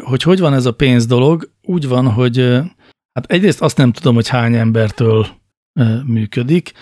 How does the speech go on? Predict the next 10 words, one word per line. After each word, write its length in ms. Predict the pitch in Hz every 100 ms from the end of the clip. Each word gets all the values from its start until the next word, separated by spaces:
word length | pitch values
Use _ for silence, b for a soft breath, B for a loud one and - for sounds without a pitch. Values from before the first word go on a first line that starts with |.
| B
Azt 200 | - 151
gondolom, 460 | 131 123 131 139 143
hogy 160 | 123 120
amikor 260 | 117 127
az 100 | 117
embernek 380 | 147 131 120 110
van 140 | 127
negyven-ötven 600 | 127 131 123 120 - 113
Patreon 400 | 104 113 120 107
támogatója, 920 | 104 110 107 107 107 139 135 156 131